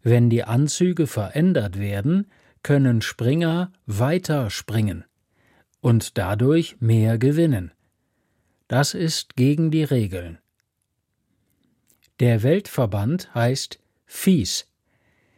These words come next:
Die fies hat die Mannschaft aus Norwegen bestraft.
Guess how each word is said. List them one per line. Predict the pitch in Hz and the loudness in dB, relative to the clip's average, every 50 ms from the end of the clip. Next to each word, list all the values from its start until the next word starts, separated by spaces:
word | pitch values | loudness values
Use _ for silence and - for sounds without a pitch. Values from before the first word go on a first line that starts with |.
| _ _ _ _ _ _ - | _ _ _ _ _ _ 0
Die | 120 113 104 101 98 92 | 0 2 2 0 -2 -4
fies | - - - 156 143 151 180 190 - - - - _ _ | -4 -2 2 4 4 4 2 2 -2 -6 -10 -12 _ _
hat | - 139 135 - - | -6 -6 -6 -2 0
die | 139 123 | 2 2
Mannschaft | 117 113 117 131 151 147 - - 165 165 160 - - | 4 4 2 2 0 -2 -2 -4 -6 -6 -6 -10 -10
aus | 110 127 123 120 110 - | -6 -4 -2 -2 0 0
Norwegen | 135 127 131 143 147 139 113 110 107 110 104 117 117 117 | 2 2 2 2 0 0 0 -2 -2 -2 -2 0 0 0
bestraft. | 120 135 123 - - - 143 127 101 - - - - - | 0 0 -2 -4 -4 -4 -2 -2 -2 -4 -8 -12 -16 -20